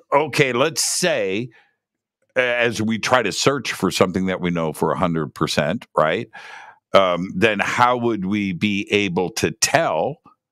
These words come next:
well, uh, you know, if something is real? Uh, w-, uh, but then it, the other sub question, how do we know?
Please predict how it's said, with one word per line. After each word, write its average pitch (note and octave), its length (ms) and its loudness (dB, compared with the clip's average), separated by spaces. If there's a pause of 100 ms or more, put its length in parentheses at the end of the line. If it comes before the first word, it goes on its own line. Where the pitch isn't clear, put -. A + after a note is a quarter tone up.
(300)
well, G2+ 340 0 (220)
uh, G#2 60 2 (100)
you A2 120 4
know, E2 240 -2
if E2+ 120 0
something D#2+ 360 0
is C#2+ 120 -4
real? D2 300 -2 (920)
Uh, D#2+ 180 0 (100)
w-, G2 200 0
uh, E2 100 0 (360)
but G2 160 2 (160)
then F#2 240 2
it, F#2+ 180 -2
the F2 360 0
other D3 340 2
sub E2+ 480 -2 (260)
question, - 640 -2 (1160)
how C3+ 220 2
do B2+ 180 0
we G#2+ 260 -2
know? F#2 960 -2